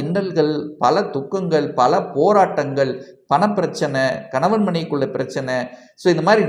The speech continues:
நிறைய பிரச்சனைகளை, மனம் விஷயத்துல சில பிரச்சனைகளை சந்தித்து கொண்டிருந்தீர்கள் அல்லவா? இப்போ இந்த சுக்கிரனாலும் உங்களுக்கு நன்மை தரக்கூடிய ஒரு காலகட்டமாக அமைகிறது. அப்போ சுக்கிரன் என்ன? கையிருப்புக்கு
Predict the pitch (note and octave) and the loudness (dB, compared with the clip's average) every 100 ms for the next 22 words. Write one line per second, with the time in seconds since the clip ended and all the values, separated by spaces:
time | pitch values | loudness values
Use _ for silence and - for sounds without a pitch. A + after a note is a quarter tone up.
0 | C#3+ D#3 G#3 A#3+ C4 C4+ C#4+ - E3 D#3+ | 0 -2 -4 -6 -6 0 0 2 2 2
1 | - G#3+ F3 D#3+ C#3 G#2 B2 D#3+ A3 C#4+ | 2 2 2 0 -2 -4 2 4 6 4
2 | C#4+ A3+ F#3 A3 G#3 G3 F3+ F3 D#3+ - | 4 2 2 2 -2 0 -2 0 -4 -4
3 | C3+ - F3+ D#3 C#3+ C#3 B2 F3 F3 D#3 | -6 -8 -8 -4 -4 -4 -6 -6 -6 -8
4 | C#3 B2+ A#2+ B2 A2 A2+ A#2 F3 G#3+ A3 | -6 -6 -6 -4 -4 -2 -2 2 2 2
5 | - - - A#2 - A#2 A2+ - A2 G#2 | -10 -20 -12 -12 -6 -2 -2 -2 -8 -10
6 | - F#3+ F#3 G3+ G#3+ G#3 G#3 G#3+ A#3 C4+ | -6 -6 -4 2 4 6 6 8 8 6
7 | A#3+ F3+ D#3+ - C#3+ B2 B2 D3 G#3 A3+ | 4 0 0 -2 -6 -4 -4 -2 0 -2
8 | A3 - D#3+ D#3 - E3 F#3 G3 F3+ C#3 | -2 -2 0 0 -2 -4 -2 -2 0 0
9 | C3+ - A#2+ D#3 - - B2 A2+ A2 A#2+ | -2 0 2 2 -2 -6 -6 -6 -6 -8
10 | A2 A2 G#2 - - G#2 C#3+ A#2 F3+ - | -8 -6 -8 -8 -8 -6 -4 -4 -4 -4
11 | A#3 G#3 E3 C#3+ C3 - - - - F#3 | -2 -2 -4 -6 -8 -10 -20 -20 0 2
12 | A3 A3 B3 A#3+ G3+ - E3+ F#3 | 4 2 0 2 0 -2 -4 -2